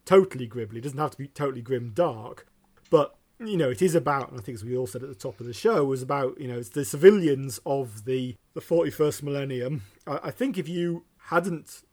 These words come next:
read any of the Black Library books, and if you didn't have a really good handle on forty K, that is probably the bigger first step, rather than, you know, having, having the kind of the parts and having the model experience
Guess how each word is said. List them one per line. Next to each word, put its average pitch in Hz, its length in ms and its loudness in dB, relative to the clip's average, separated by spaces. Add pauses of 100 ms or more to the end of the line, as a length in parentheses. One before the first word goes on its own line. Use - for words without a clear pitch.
(120)
read 127 240 -6
any 135 120 -6
of 123 80 -8
the 127 40 -8
Black 135 220 -8
Library 170 360 4
books, 123 280 -6
and 135 80 -10
if - 80 -16
you 131 60 -14
didn't 160 260 -4
have 131 140 -8
a 135 60 -4
really 139 200 -2
good 131 160 -8
handle 147 640 -2
on 135 420 -4 (100)
forty 214 440 2
K, 123 480 -12 (220)
that 170 200 2
is - 80 -8
probably 127 320 -4
the 131 80 -6
bigger 139 300 -4
first 123 320 -12
step, 135 320 -10
rather 131 420 -6
than, 123 380 -8 (380)
you 131 120 -10
know, 117 240 -12
having, 131 540 -4 (840)
having 143 360 -6
the 123 60 -14
kind 123 240 -12
of 117 80 -16
the 127 80 -12
parts 147 480 -6
and 123 80 -12
having 127 160 -12
the 123 60 -12
model 139 280 -8
experience - 840 -16